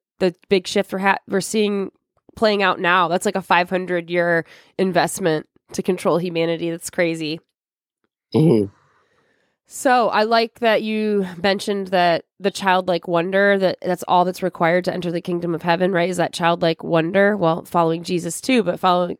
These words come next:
Speaker 1: childlike wonder can get you to follow Jesus. But that's what they are trying to erase from us in this world by, like, throwing kids in school. <sighs> Gosh, when they're, like, two years old now,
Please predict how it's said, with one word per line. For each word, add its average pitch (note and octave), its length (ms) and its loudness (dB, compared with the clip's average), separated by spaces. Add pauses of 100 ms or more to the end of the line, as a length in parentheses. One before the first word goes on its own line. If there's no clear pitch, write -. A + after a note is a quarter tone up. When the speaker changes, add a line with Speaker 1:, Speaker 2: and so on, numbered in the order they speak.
Speaker 1:
childlike F3+ 420 0
wonder G3 280 2
can E3+ 280 -10 (200)
get F3+ 120 -14
you F3 60 -10
to E3 60 -10
follow E3+ 260 -2
Jesus. G#3 540 -4 (280)
But F#3 120 -6
that's G#3+ 200 0
what C4+ 100 -4
they B3+ 180 4
are A3 100 2
trying G#3 380 0
to G3 100 -4
erase F#3+ 400 -2
from G#3 160 -4
us F3+ 420 -6 (220)
in G3+ 160 0
this F#3+ 220 -6
world G#3 340 0
by, F3+ 280 2
like, F3 400 -2 (520)
throwing G#3 460 0
kids G#3 320 -4
in G3 120 -6
school. G#3+ 800 -2 (560)
<sighs> F3+ 500 -14
Gosh, G3+ 440 0
when G3+ 100 -2
they're, G3+ 120 0
like, F#3+ 200 0
two - 160 -2
years G3 300 2
old A#3+ 240 2
now, F#3+ 380 2